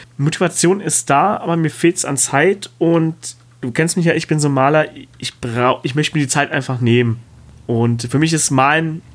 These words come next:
so eine Art Therapie. Das dauert bei mir Stunden, bis ich da, jetzt sag ich mal, den Kopf gemacht hab oder die Augen. Aber das brauche ich. Ich möchte mir da einfach keinen Druck selber machen. Und, äh, so gehe ich halt auch hier vor.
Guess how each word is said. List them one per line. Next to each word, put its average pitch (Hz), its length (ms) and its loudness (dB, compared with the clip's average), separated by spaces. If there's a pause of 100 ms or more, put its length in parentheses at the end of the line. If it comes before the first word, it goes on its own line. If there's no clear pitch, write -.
(220)
so 135 140 -2
eine 143 80 2
Art 135 140 -2
Therapie. 127 520 -2 (440)
Das 123 140 -4
dauert 151 180 0
bei 156 100 2
mir 143 140 -2
Stunden, 175 480 -2
bis 165 140 0
ich 156 160 -4
da, 151 400 2
jetzt 135 160 -6
sag 139 120 0
ich 139 120 -6
mal, 139 260 0
den 127 200 -6
Kopf - 240 -4
gemacht 160 280 -6
hab - 120 -4
oder 127 100 0
die - 180 -8
Augen. 180 440 0 (580)
Aber 143 520 0 (300)
das 151 120 -2
brauche 151 340 0
ich. - 260 -4
Ich - 300 -12
möchte 147 260 -2
mir 147 40 2
da 135 60 4
einfach 131 180 -4
keinen 131 200 0
Druck 135 260 -6
selber 110 220 0
machen. 104 440 -6
Und, 110 360 -10
äh, 117 160 0
so 120 180 2
gehe 139 100 -2
ich 131 100 -4
halt 131 160 0
auch 120 140 -4
hier 160 240 0
vor. 165 400 0